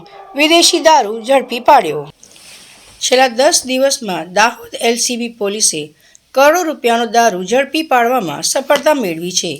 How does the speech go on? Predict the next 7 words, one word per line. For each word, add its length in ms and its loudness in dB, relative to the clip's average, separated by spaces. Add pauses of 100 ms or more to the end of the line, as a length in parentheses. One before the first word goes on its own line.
(540)
ત્યારે 200 2 (100)
આજે 360 0
ફરી 340 0
દાહોદ 420 2
એલ 180 0
સી 200 -4
બીએ 340 -8